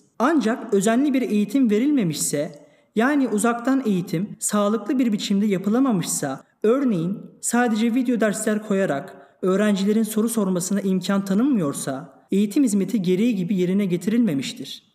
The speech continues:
Bu durumda okullar öğrencilerin açıklarını kapatacak takviye dersler yapmalıdır. Eğer öğrencilerin açığını kapatacak alternatifler üretilemiyorsa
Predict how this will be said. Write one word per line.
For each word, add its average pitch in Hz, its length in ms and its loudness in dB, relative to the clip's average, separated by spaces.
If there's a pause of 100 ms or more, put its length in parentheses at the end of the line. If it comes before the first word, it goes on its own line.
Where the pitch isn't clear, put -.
(140)
Bu 294 140 0
durumda 185 680 -2 (100)
okullar 196 520 -2 (160)
öğrencilerin 190 640 2
açıklarını 202 580 -2
kapatacak 165 720 -4
takviye 196 460 0
dersler 196 380 0
yapmalıdır. 143 720 -4 (360)
Eğer 269 240 2
öğrencilerin 214 880 0
açığını 208 400 0
kapatacak 175 640 -4
alternatifler 165 760 -4
üretilemiyorsa 170 1040 -2